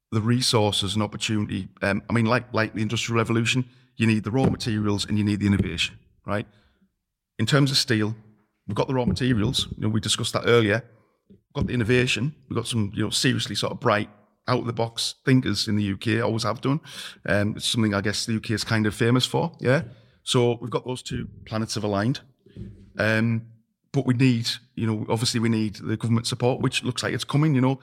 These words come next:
Early things with them, Fund and Sustain, um, two years ago, 'cause it's been running for, for, for, for over two years now. And, and basically, uh,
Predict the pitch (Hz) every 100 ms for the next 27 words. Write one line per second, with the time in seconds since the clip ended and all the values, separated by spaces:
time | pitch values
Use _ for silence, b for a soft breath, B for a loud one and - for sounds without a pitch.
0 | b b b _ _ 131 135 131 - 135
1 | 127 120 113 123 123 127 - - 139 131
2 | 127 131 127 120 123 131 110 107 110 -
3 | 117 117 120 123 127 127 - - - -
4 | 107 110 110 113 107 b b b _ -
5 | 101 95 104 - - 101 - _ - 113
6 | - 110 110 110 110 117 117 b b _
7 | _ _ _ - 104 104 104 - 104 101
8 | 110 107 - 107 104 104 104 101